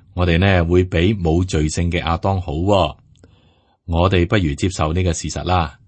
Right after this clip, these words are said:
亞當嘅悖逆，使到我哋大家都成為罪人。好啦，聽眾朋友啊，今日嘅節目呢，我哋就嚟到呢度，要停低落嚟啦。歡迎你繼續按時候收聽我哋嘅節目。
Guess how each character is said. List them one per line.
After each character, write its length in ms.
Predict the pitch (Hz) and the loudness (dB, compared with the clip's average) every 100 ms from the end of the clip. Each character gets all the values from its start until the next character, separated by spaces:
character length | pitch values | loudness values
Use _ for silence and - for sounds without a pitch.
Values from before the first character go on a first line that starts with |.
| _ _ _ | _ _ _
亞 220 | 110 110 | -2 -2
當 220 | 113 143 | 2 2
嘅 100 | 131 | 2
悖 180 | 101 101 | 0 0
逆， 240 | 87 87 - - _ _ | 0 -2 -2 -16 _ _
使 220 | - 92 | -4 0
到 100 | 98 | 2
我 160 | 90 85 | 2 0
哋 80 | |
大 240 | 80 80 82 | -2 -2 -2
家 380 | - 113 120 123 | -2 -2 -2 -4
都 120 | - 175 | -2 0
成 240 | - 82 | 0 -2
為 160 | 76 69 | -2 -6
罪 200 | - 78 | -4 -4
人。 240 | 73 69 62 _ _ _ _ _ _ _ _ _ | -4 -8 -12 _ _ _ _ _ _ _ _ _
好 120 | 101 | 0
啦， 100 | 98 | 2
聽 160 | 98 98 | 2 0
眾 120 | 98 | 0
朋 140 | 85 | 0
友 160 | 80 87 | 0 2
啊， 280 | 90 71 - _ - | 2 0 -10 _ -8
今 100 | 101 | -4
日 80 | 90 | -2
嘅 140 | 82 | -2
節 160 | 87 92 | -4 -2
目 120 | 87 | 0
呢， 220 | 107 101 | 0 0
我 80 | 85 | -2
哋 140 | 82 78 | -2 -4
就 120 | 80 | -4
嚟 240 | 78 73 | -6 -6
到 100 | 78 | -4
呢 140 | 92 113 | -2 -2
度， 160 | 90 | -2
要 120 | 90 92 | -2 -2
停 180 | 85 80 | -4 -2
低 60 | |
落 180 | 120 104 | 0 0
嚟 120 | 78 82 | -2 -2
啦。 280 | 104 117 120 _ _ _ _ | 0 -2 -8 _ _ _ _
歡 80 | - 98 | -2 0
迎 140 | 78 | 0
你 140 | 78 85 | 0 -2
繼 100 | 101 | -2
續 340 | 92 87 85 | 0 -2 0
按 120 | 92 | -2
時 160 | 87 80 | -2 -4
候 160 | 76 76 | -6 -6
收 200 | - 117 | -2 -2
聽 320 | 127 123 120 | 0 -2 -2
我 100 | 98 | -4
哋 180 | 76 69 | -4 -6
嘅 120 | 76 | -6
節 180 | 73 78 | -6 -6
目。 220 | 76 69 | -6 -8